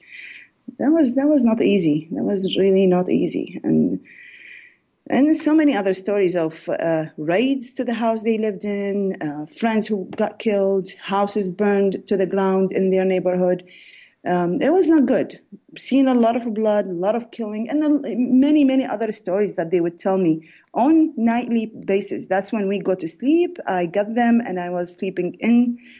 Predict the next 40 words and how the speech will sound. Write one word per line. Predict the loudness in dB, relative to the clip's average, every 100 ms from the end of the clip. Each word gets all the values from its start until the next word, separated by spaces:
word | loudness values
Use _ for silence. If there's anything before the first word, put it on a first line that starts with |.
| -6
between | -4 -2 0 0
them. | 0 -2
So | -2 -2
I | -2
put | -2 -8 -8
one | -2 0 2 0
here, | 0 0 0
one | 0 -2 0
here, | 2 4 2 0
and | -4 -6 -10 _ -20 -20 _ -4
they | -2
would | -2 -2
tell | 2
me | 4 4
these | 0 -6
stories. | -8 -6 -4 -4 -6
"Mama, | -6 -4 -4 -2
can | -2
I | -2
tell | 0 0
you | 2 2
one | 0
story?" | -2 -4 -4 -2 -2
And | -2 2
they | 2 2 -2 -4
go | -2
on. | -2 -4 -8 -12 _ _ _ _ _ _ -4
And | 2 4 4
me, | 4 2
the | 2 0
mother, | 0 0 2 2
you | 0 -2
know, | -4 -4
I | -2
want | -2 -2 -2
to | -4
be | -2 -2
open | -2 0 -2
with | -2 -4
them, | -4 -4